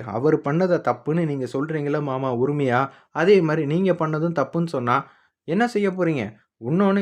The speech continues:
எசக்கியை வந்து இப்ப கையோட அவர் கூட்டிட்டு போறதுக்கு பர்மிஷன் கொடுப்பீங்களா மாட்டீங்களா?" ஒண்ணும் புரியலையேன்னு சொல்லி பரணி வந்து கேக்குறாங்க. "டேய் சண்முகம், என்ன முடிவு எடுக்கிற? முதல்ல அதுக்கு அவன் என்ன பதில் சொல்றாங்கிறத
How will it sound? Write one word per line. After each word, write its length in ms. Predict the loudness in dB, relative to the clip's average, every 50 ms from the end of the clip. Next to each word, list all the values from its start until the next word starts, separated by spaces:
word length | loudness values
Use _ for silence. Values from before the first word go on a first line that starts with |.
| 0
எசக்கியை 460 | 0 -2 -2 -2 -8 -6 -2 0 2 2
வந்து 220 | 2 0 0 -2 -2
இப்ப 200 | -4 -4 -6 -6
கையோட 360 | -4 -2 -2 0 0 2 2 2
அவர் 180 | 2 2 0
கூட்டிட்டு 320 | -2 -2 -4 -4 -4 -6 -4
போறதுக்கு 460 | -2 -2 -2 -2 -2 -4 -4 -2 -2 0
பர்மிஷன் 460 | 0 0 -2 -2 -4 -4 -4 -4 -4
கொடுப்பீங்களா 440 | -4 -4 -4 -4 -6 -4 0 0 0 2
மாட்டீங்களா?" 480 | 2 0 -2 0 0 0 0 2 2 2 2 0 -6 _ _ _ _ _ -6
ஒண்ணும் 280 | -2 -2 0 0 0
புரியலையேன்னு 520 | 0 0 0 0 2 2 2 2 2 0 0
சொல்லி 180 | 0 0 0
பரணி 300 | 0 2 0 0 0 0 0
வந்து 160 | 0 0 0
கேக்குறாங்க. 420 | 0 0 0 0 -2 -2 0 -2 -2 -4 -6 _ _ _ _ _ _ 0
"டேய் 160 | 2 2 2
சண்முகம், 540 | 2 0 -2 0 0 2 2 2 2 0 0 -4 -6
என்ன 200 | -6 -2 0 2 2 2
முடிவு 220 | 4 4 4 4
எடுக்கிற? 280 | 4 4 2 0 0 0 0 -2 -6 _ -8
முதல்ல 380 | -4 -4 -2 0 2 4 4
அதுக்கு 320 | 4 2 0 -2 -6 -4 -2 -2
அவன் 240 | 0 0 -2 -2
என்ன 200 | -4 -4 -4 -4 -4 -2
பதில் 320 | -2 0 0 0 -2 -2
சொல்றாங்கிறத 580 | -4 -4 -2 0 -2 -2 -2 -2 -4 -2 -4